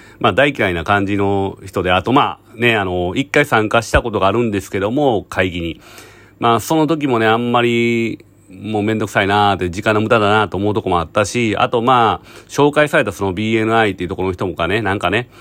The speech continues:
えー、「俺ビーエヌアイに入っててすごいんや」みたいな感じで来たんですけど、あ、そんなん俺その組織自体知らんし、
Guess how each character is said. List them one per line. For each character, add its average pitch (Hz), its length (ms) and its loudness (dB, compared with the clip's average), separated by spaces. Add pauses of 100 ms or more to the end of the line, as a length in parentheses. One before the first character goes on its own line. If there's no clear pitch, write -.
(220)
え 95 120 0
ー、 - 40 0
「俺 95 160 0
ビ 120 180 0
ー 131 60 4
エ 131 40 4
ヌ 131 60 2
ア 131 60 2
イ - 20 2
に 110 80 0
入 92 140 -2
っ - 20 -8
て 110 100 -6
て 101 60 -4
す 101 160 -8
ご 123 160 0
い 135 60 2
ん 120 40 2
や」 101 120 2
み 98 60 0
た 95 80 0
い - 20 2
な 85 40 -4
感 117 160 2
じ 110 80 -2
で - 60 -8
来 - 40 -18
た 117 120 2
ん 92 40 -4
で 85 100 -6
す - 60 -14
け 90 80 -8
ど、 90 200 -6
あ、 101 160 -4
そ - 140 -4
ん 151 40 2
な 120 80 4
ん 87 60 0
俺 85 120 -4
そ - 180 -4
の 170 80 2
組 170 140 -8
織 - 160 -8
自 87 120 -8
体 85 160 0
知 - 140 -10
ら 113 120 2
ん 113 80 0
し、 87 380 -8